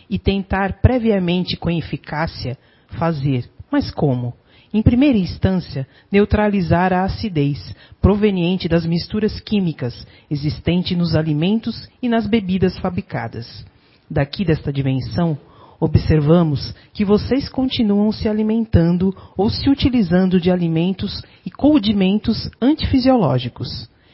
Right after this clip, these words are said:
Entretanto, os motivadores e causadores dos males e enfermidades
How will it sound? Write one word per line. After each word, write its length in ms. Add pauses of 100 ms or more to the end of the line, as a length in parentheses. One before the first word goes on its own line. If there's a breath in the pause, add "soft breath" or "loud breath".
(160 soft breath)
Entretanto, 800 (300 loud breath)
os 140
motivadores 840
e 60
causadores 800
dos 240
males 420
e 60
enfermidades 920